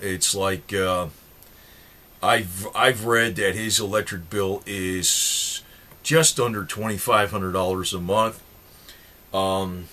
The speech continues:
he doesn't really use green energy. He's got, like, heated swimming pools, massive mansion and things like that. He doesn't make use of, you know, and that's twenty-five hundred dollars a month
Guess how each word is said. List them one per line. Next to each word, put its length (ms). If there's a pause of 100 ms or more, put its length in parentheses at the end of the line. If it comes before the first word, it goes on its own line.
(100)
he 120
doesn't 440
really 260
use 340
green 320
energy. 560
He's 220
got, 260
like, 240 (260)
heated 360
swimming 460
pools, 600 (420)
massive 640
mansion 500
and 120
things 240
like 240
that. 240
He 60
doesn't 280
make 260
use 280
of, 180 (640)
you 80
know, 160 (340)
and 160
that's 240
twenty-five 500
hundred 200
dollars 360
a 60
month 340